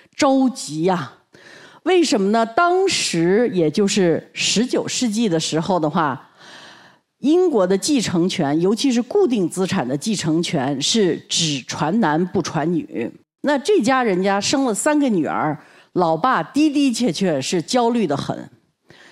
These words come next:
那么在一八三七年的话，这个事情就改变了。继承权的改变是女权的第一步。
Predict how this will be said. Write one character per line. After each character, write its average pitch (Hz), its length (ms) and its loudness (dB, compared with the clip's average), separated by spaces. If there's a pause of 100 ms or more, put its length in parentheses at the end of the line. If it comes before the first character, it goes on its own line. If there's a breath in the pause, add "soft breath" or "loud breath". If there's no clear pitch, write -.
(320 loud breath)
那 320 120 4
么 302 100 4
在 247 520 2
一 311 260 2
八 311 260 2
三 349 280 2
七 392 220 0
年 180 220 2
的 180 80 2
话， 196 400 2
这 269 140 0
个 180 80 -2
事 214 180 -2
情 185 200 0
就 156 120 0
改 - 220 -6
变 269 260 2
了。 - 140 -2 (1000 loud breath)
继 480 200 0
承 269 220 2
权 226 180 2
的 208 120 0
改 202 200 0
变 156 400 0
是 185 460 0
女 170 260 2
权 156 360 -4
的 214 180 2
第 277 300 0
一 320 60 4
步。 294 280 -6